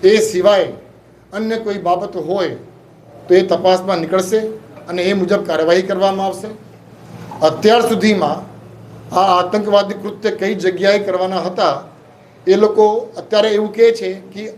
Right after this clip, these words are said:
અબુએ એમને કીધું હતું કે તમે પહેલાં આ જે વેપન્સ છે એ તમે મેળવી લો,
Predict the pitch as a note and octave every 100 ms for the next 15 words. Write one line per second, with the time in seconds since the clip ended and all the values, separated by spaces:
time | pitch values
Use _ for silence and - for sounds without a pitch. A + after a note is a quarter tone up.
0 | - D#3 D#3+ A#3 B3+ A3+ G#3+ G#3+ F#3+ E3+
1 | G#3 F#3 F#3+ G3+ - - _ F3+ F#3 G3+
2 | G#3 E3 F3 G#3+ E3+ F3 - - - _
3 | F3 F#3 G3+ G3+ - _ _ _ _ F3
4 | E3+ D#3 A#3+ C4+ - - F#3+ G3 G#3 -
5 | F#3 G3 F#3+ D3+ D#3 F#3+ C4 F#3+ F3+